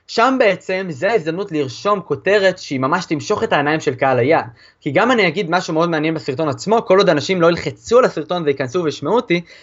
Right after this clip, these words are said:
זה לא יעזור. עכשיו, כי, כי אנשים פשוט שומעים את הסרטון בהתחלה בלי הסאונד, בשלוש שניות הראשונות או בכמה שניות הראשונות, ואז רק הם לוחצים.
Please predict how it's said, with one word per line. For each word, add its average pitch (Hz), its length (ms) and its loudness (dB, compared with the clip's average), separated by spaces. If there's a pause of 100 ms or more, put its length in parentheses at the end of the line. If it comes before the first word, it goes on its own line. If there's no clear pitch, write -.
(140)
זה 127 120 0
לא 147 80 6
יעזור. 135 460 2 (640)
עכשיו, 131 340 0
כי, 135 200 2
כי 147 100 -2
אנשים 170 240 -2
פשוט 170 360 -6
שומעים 156 260 -2
את 165 40 -4
הסרטון 165 300 -2
בהתחלה 156 280 2
בלי 147 180 2
הסאונד, 139 360 0
בשלוש 135 240 -2
שניות 135 200 -4
הראשונות 135 400 -2
או 123 60 0
בכמה 139 260 0
שניות 131 220 -4
הראשונות, 143 360 0
ואז 131 300 0
רק 147 180 -2
הם 135 80 -2
לוחצים. 120 400 -2